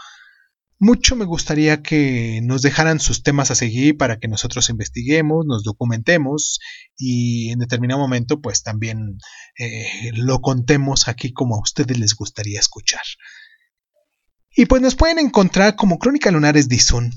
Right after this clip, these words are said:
en Facebook, en Instagram, en YouTube. Nos pueden descargar en iVoox, en Anchor, en Breaker Audio, en Google Podcast, en Apple Podcast, en Overcast, en Radio Republic, en Spotify, en TuneIn,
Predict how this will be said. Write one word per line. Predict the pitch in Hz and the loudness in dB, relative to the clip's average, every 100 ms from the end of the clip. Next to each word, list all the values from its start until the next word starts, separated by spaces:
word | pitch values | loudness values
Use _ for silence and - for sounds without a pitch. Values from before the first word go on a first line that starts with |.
| - | -4
en | 151 | 0
Facebook, | 143 214 170 180 | 2 2 2 0
en | 143 | 0
Instagram, | 196 196 156 156 - | 2 2 2 2 0
en | 139 | -2
YouTube. | 135 220 139 151 _ _ _ _ _ | -2 2 2 0 _ _ _ _ _
Nos | 165 151 | 0 4
pueden | 214 226 220 | 6 6 6
descargar | 160 - 120 117 131 139 151 | 0 0 0 0 2 2 0
en | 131 | 0
iVoox, | 147 151 151 - | 2 4 4 2
en | 123 | 0
Anchor, | 151 - 147 | 0 4 4
en | 123 | 4
Breaker | 139 135 | 2 2
Audio, | 120 143 151 156 | 2 6 6 6
en | - 123 120 117 117 120 | 2 -2 0 -2 -2 2
Google | 147 143 | 2 2
Podcast, | 131 170 180 - 180 - | 4 4 4 2 2 0
en | 143 | -2
Apple | 131 135 110 | -2 -2 0
Podcast, | 165 170 170 165 | 0 2 2 2
en | 139 | 2
Overcast, | 131 120 - 165 180 - | 0 -4 2 4 4 2
en | - 139 | -2 0
Radio | 139 135 | 2 2
Republic, | 120 160 180 180 | 0 2 4 4
en | 156 | 4
Spotify, | 120 - 123 104 139 165 | 2 -2 -2 -2 0 2
en | 127 | 2
TuneIn, | 107 151 170 170 180 | 0 2 4 2 0